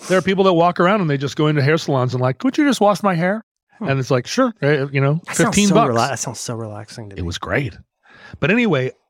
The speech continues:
Speaker 1: as we're going to see, as we're going to meet They Might Be Giants for the first time,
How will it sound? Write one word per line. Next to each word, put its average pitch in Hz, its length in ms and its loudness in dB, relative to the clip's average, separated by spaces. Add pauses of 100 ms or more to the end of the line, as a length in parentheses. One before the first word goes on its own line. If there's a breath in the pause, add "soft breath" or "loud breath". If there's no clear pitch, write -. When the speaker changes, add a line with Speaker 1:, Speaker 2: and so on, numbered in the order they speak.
(180)
Speaker 1:
as 185 240 2
we're 180 180 4
going 165 360 2
to 139 160 -2
see, - 400 -6
as 131 180 0
we're 147 100 2
going 196 200 4
to 185 80 4
meet 170 180 2
They 147 160 4
Might 135 140 0
Be 123 100 -4
Giants 135 260 0
for 107 100 -8
the 104 80 -6
first 117 260 -2
time, 92 360 -2